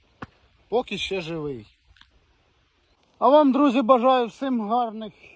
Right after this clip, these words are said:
щедрих врожаїв. Ну і тієї погоди, що нам, аграріям, потрібна.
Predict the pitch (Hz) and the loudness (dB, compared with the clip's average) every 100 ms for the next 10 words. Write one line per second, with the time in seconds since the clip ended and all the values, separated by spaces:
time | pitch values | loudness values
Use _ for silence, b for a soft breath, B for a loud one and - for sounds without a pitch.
0 | _ _ - 226 220 170 180 - _ b | _ _ -16 -12 -12 -12 -14 -16 _ b
1 | b b _ _ _ _ _ _ _ _ | b b _ _ _ _ _ _ _ _
2 | - 160 180 185 208 240 262 214 _ _ | -16 -12 -10 -8 -10 -12 -14 -18 _ _
3 | _ _ _ _ _ _ _ _ _ _ | _ _ _ _ _ _ _ _ _ _
4 | _ - 180 220 208 202 170 _ _ _ | _ -16 -12 -10 -10 -12 -18 _ _ _
5 | _ _ - _ _ _ _ _ _ _ | _ _ -20 _ _ _ _ _ _ _
6 | _ _ _ - 190 220 - 208 202 226 | _ _ _ -14 -10 -8 -6 -6 -4 -6
7 | 170 156 185 180 170 160 - _ _ 147 | -8 -10 -10 -8 -8 -10 -18 _ _ -14
8 | 151 175 185 165 160 151 160 147 151 143 | -8 -6 -6 -6 -10 -10 -12 -12 -14 -14
9 | 117 107 | -16 -20